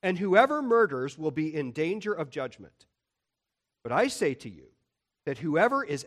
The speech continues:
angry with his brother without cause shall be in danger of the judgment." So, so what does Jesus do here? Well, well, first of all, he cites one of the Ten Commandments. "You shall not murder." All right?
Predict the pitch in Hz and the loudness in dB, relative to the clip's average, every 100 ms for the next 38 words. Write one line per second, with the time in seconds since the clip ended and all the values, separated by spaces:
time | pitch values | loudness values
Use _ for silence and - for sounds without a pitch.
0 | - 170 254 269 269 262 202 214 202 196 | -6 -2 -2 -4 -6 -6 0 0 0 -4
1 | 160 - 170 180 185 165 147 - 151 151 | -4 -6 -2 0 0 -2 -4 -2 -4 -4
2 | - 156 120 90 71 - - _ _ _ | -8 -8 -8 -8 -16 -20 -20 _ _ _
3 | _ _ - - 135 123 131 139 127 107 | _ _ -10 -2 -2 -2 -6 -6 -10 -8
4 | 135 135 135 117 110 92 _ _ 120 107 | -8 -6 -8 -10 -12 -14 _ _ -16 -16
5 | 98 107 82 - _ _ _ _ _ _ | -16 -18 -18 -20 _ _ _ _ _ _
6 | _ _ _ _ _ _ _ _ _ - | _ _ _ _ _ _ _ _ _ 2
7 | 220 220 208 302 330 247 247 196 226 247 | 4 6 8 8 6 0 -2 -4 -2 0
8 | 175 143 156 190 214 - _ 202 196 269 | 2 2 6 4 4 -4 _ 0 2 2
9 | 349 349 180 160 165 190 - 202 254 - | 0 0 2 2 2 -6 -4 0 0 0
10 | 208 214 196 208 202 202 196 131 - - | 0 0 0 -4 -4 -2 0 0 -4 -16
11 | - - _ _ _ _ _ _ _ 151 | -16 -18 _ _ _ _ _ _ _ -4
12 | 240 277 254 - 185 180 208 226 - _ | -2 0 -2 0 2 4 6 6 2 _
13 | _ 165 220 208 135 92 _ _ _ _ | _ 0 6 6 4 -6 _ _ _ _
14 | 135 139 208 | 2 6 6